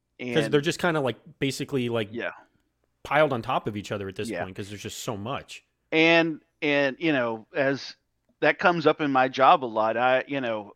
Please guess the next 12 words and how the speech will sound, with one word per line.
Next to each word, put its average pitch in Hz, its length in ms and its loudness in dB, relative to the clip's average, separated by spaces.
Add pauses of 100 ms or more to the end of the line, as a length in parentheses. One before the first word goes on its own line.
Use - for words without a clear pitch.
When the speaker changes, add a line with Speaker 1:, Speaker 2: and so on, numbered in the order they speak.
Speaker 2:
uh, 113 320 -4
people 127 320 -10
find 120 300 -4
these 110 180 -12
bones 120 460 -6
and, 110 360 -10
and, 101 340 -10 (240)
uh, 127 180 -8
I 123 120 -4
get - 180 -12
called 101 260 -2
out, 170 300 8